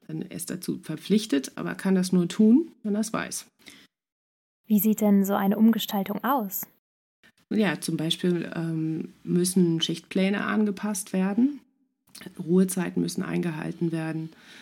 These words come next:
Speaker 1: es muss die Möglichkeit für, ähm, Ausru-, zum Ausruhen geben, also Pausenräume müssen geschaffen werden oder schon da sein.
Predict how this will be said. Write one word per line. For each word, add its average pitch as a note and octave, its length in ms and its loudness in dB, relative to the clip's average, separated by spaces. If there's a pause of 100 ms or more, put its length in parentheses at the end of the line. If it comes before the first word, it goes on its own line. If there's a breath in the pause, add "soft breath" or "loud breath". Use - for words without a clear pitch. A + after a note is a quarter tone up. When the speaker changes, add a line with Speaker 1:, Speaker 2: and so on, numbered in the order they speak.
(160 loud breath)
Speaker 1:
es - 100 -20
muss D#3 220 -4
die D#3+ 100 -4
Möglichkeit E3 600 -4
für, D3+ 480 -8 (140)
ähm, C#3+ 400 -12 (1080)
Ausru-, F#3 520 -4 (220)
zum D#3 200 -6
Ausruhen G3+ 600 2
geben, G3 340 4
also D#3 520 -2 (160)
Pausenräume F#3 580 4
müssen E3+ 260 2
geschaffen E3+ 540 -2
werden E3 320 -2
oder D3 260 -8
schon C#3 240 -10
da C#3+ 280 -6
sein. D#3+ 360 -4